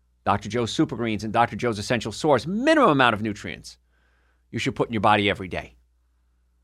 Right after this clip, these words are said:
And I have a lot of pain patients, and when I get 'em on good diet, that helps, the chiropractic care with the diet. "Well, I've been to chiropractors before." Okay, have you tried adding the dietary component to it? No. Have you done the supplements? No. Have you got your digestive system fixed? No.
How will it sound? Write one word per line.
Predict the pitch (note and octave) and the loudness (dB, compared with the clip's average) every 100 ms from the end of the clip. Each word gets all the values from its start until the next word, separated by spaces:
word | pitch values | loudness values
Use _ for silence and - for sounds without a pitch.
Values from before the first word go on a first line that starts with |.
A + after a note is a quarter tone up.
| _ _ | _ _
And | - G#2+ | -6 -2
I | |
have | G#2+ | 0
a | |
lot | G2+ A2+ | 4 6
of | C#3 | 4
pain | D3 D#3 | 4 2
patients, | D3+ G3+ G#3 D3 D3 | 2 2 2 -2 -2
and | B2+ A#2 | -4 0
when | A#2 | 0
I | A#2 | 0
get | G#2 A#2+ | -2 -2
'em | B2 | 2
on | C3 C3 | 2 2
good | C#3 | 2
diet, | B2 F#3+ G3 C#3+ - _ | 6 8 8 4 -2 _
that | A2 A#2 | -2 0
helps, | B2+ F#3 D#3 | 4 4 4
the | - | -2
chiropractic | A2+ A2+ A2 B2 A2 | 2 2 4 0 0
care | B2 D#3+ E3 | 2 4 4
with | A#2+ | 2
the | A#2+ | -2
diet. | G2 C#3 D#3+ E3 - - _ _ - | 4 8 8 6 2 -12 _ _ -6
"Well, | C3+ | -2
I've | |
been | E3 | 0
to | G#3 | 2
chiropractors | G3 D#3+ D#3 D3 C#3 | 4 4 4 2 -2
before." | C3 - C4+ D3 D#3 | -8 0 2 2 0
Okay, | D#3+ C3 D3 - - | 2 2 0 -10 -4
have | C#3+ | 0
you | C#3+ | 0
tried | D3 D#3 D3+ | 4 6 8
adding | D3+ D#3 | 6 4
the | D#3+ | 2
dietary | D#3 F3+ G#3 G3+ C#3+ A2+ | 6 8 8 6 0 0
component | G#2+ G#2+ G2+ E2 | -4 -4 -4 -6
to | F2+ | -10
it? | C#2 | -8
No. | A2+ C#3 A2 | 0 2 2
Have | G#2 | 0
you | G#2+ | -4
done | G#2 D3 | 0 0
the | D3 | 0
supplements? | - G#3 G#3 G2 E2 | 4 4 4 -6 -2
No. | C#3 C3 - - - | 0 0 0 -14 -4
Have | C3 | 0
you | C#3+ | 2
got | |
your | D3 | 2
digestive | C#3 E3 F3 G#3+ G#3+ D#3+ | 2 4 6 6 4 0
system | D#3 B2 | 0 0
fixed? | G#2 G#2+ - | -4 -4 -4
No. | C3 C#3+ | 0 0